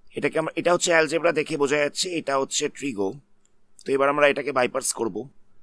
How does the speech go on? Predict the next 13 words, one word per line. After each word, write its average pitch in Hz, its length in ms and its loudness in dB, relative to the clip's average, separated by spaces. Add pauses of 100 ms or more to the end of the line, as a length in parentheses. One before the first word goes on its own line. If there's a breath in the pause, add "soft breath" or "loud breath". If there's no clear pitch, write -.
(560)
তাহলে 147 180 -4
এখানটা 160 260 0
কত 156 160 -2
হচ্ছে? 160 180 -4 (200)
জেড 156 220 2 (220)
integration 147 560 -4
of 135 60 -2 (160)
sin 127 280 0 (200)
জেড 107 220 -2 (1600)
ডিজেড, 120 440 2 (1200)
Minus 147 300 4 (100)
দিয়ে 160 220 -2
বসছে 131 260 -2